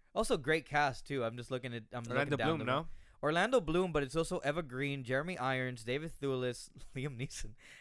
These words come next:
Speaker 1: uh, Brendan
Speaker 2: What the
Speaker 1: Gleeson,
Speaker 2: fuck?
Speaker 1: and Edward Norton, and Michael Sheen.
Speaker 2: Man,
Speaker 1: And,
Speaker 2: you
Speaker 1: and,
Speaker 2: put
Speaker 1: uh,
Speaker 2: Brendan
Speaker 1: fucking,
Speaker 2: Gleeson,
Speaker 1: and
Speaker 2: you put
Speaker 1: Costa
Speaker 2: Brendan
Speaker 1: Waldo.
Speaker 2: Gleeson in any medieval aesthetic,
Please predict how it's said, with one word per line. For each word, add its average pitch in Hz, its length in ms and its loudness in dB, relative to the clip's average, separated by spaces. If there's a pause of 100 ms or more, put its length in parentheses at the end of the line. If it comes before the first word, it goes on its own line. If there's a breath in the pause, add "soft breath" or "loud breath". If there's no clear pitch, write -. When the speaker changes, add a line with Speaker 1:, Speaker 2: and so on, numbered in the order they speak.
(120 loud breath)
Speaker 1:
uh, - 180 4
Brendan 165 340 2
Speaker 2:
What - 40 -6
the 156 60 0
Speaker 1:
Gleeson, 151 420 2
Speaker 2:
fuck? 127 80 -10
Speaker 1:
and 143 140 -4
Edward 139 300 -2
Norton, 135 420 0
and 120 160 -8
Michael 131 260 -2
Sheen. 127 540 -8 (560 loud breath)
Speaker 2:
Man, 175 280 6
Speaker 1:
And, 170 120 0
Speaker 2:
you 180 80 4
Speaker 1:
and, 180 100 6
Speaker 2:
put 185 80 8
Speaker 1:
uh, 185 100 12
Speaker 2:
Brendan 202 220 10
Speaker 1:
fucking, 220 140 6
Speaker 2:
Gleeson, 180 480 2 (100)
Speaker 1:
and 175 140 -2
Speaker 2:
you 190 80 4
put 208 80 8
Speaker 1:
Costa 247 160 8
Speaker 2:
Brendan 220 180 12
Speaker 1:
Waldo. 277 140 10
Speaker 2:
Gleeson 185 340 2
in 165 160 0
any 151 260 0
medieval 135 440 0
aesthetic, 120 480 0